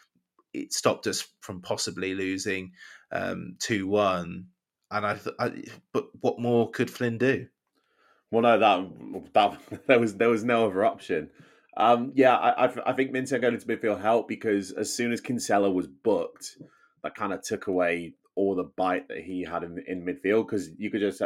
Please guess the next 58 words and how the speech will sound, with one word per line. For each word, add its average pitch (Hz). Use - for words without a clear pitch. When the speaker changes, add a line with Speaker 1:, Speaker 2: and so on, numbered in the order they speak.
Speaker 2:
you 101
could, 95
he 101
was 95
just 92
walking 95
on 87
that 98
exercise 98
rest 85
game 80
trying 85
not 78
to -
get 87
sent 82
off 104
'cause, 82
you 98
know, 82
he 98
knows 104
that 95
he's 85
probably -
not 113
gonna 131
be 135
taken 135
off. 135
Well, 95
I 92
know 90
he 82
was 87
in 82
the 87
end, 78
but 73
yeah, 82
there, 101
there 107
was 101
a 107
lack 120
of 98
bite 90
in 92
midfield 87
and 82
that, 85
you 110
know, 95
Austin's 113
not 101
gonna 113
be 90
able 76